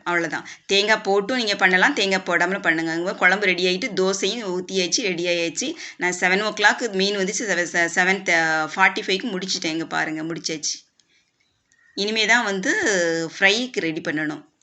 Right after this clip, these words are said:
இது ஃபர்ஸ்ட் அவசரமா சாப்பிட்றவங்களுக்கு. இங்க பாருங்க, எப்படி கலரை வந்து, எப்படி வந்திருக்கு பாத்தீங்களா? கலர் எப்படி எண்ணெய் மிதக்குது பாருங்க.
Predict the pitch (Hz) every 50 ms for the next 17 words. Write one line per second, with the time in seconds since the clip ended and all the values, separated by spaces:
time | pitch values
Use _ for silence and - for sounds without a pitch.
0 | _ - _ _ - 190 190 202 196 190 180 - - - 226 202 180 185 202 -
1 | 220 214 208 190 196 175 170 - 170 160 165 156 160 151 151 147 147 - 190 190
2 | _ _ _ _ _ _ _ _ _ _ _ _ _ _ _ _ _ _ _ _
3 | _ _ _ _ _ _ _ _ _ _ _ _ _ _ _ _ _ _ _ _
4 | _ _ _ _ _ _ _ _ _ _ _ _ _ _ _ _ _ _ _ -
5 | _ _ _ 185 190 185 190 185 180 190 208 269 302 226 190 175 196 185 185 170
6 | 175 180 180 185 180 175 180 190 185 170 170 165 170 170 180 170 165 170 165 160
7 | 143 170 165 175 156 160 165 170 175 175 180 160 165 156 156 - - _ - _
8 | _ _ _ _ _ _ _ _ _ _ _ 180 185 185 190 185 175 175 185 202
9 | 202 190 175 165 185 185 - 185 180 - 165 160 156 160 160